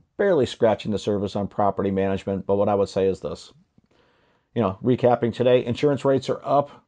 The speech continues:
Um, and, uh, hang on to your insurance, because going,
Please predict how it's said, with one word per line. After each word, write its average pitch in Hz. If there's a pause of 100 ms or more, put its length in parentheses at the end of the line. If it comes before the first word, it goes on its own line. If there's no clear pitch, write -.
(480)
Um, 110
and, 113
uh, 110
hang 131
on 135
to 135
your 139
insurance, 143
because 123
going, 127